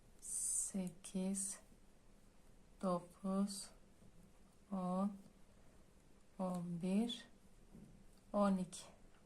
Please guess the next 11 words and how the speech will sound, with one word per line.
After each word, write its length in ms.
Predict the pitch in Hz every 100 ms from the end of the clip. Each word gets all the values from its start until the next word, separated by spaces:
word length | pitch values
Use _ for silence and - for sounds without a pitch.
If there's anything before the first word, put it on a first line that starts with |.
| -
On 220 | 220 220
iki 300 | 208 - -
tane 300 | 190 185 220
sık 300 | - - -
iğne 280 | 190 185 180
doldurduk 520 | 165 160 160 156 -
hanımlar. 460 | - 160 160 156 156 - - - - - - - -
Şöyle 300 | - 190 -
elimizle 680 | 190 175 175 180 - 185 165
de 140 | 175 165 160 - - -
düzeltiyoruz. 1040 | 202 - 180 165 - 180 175 165 170 208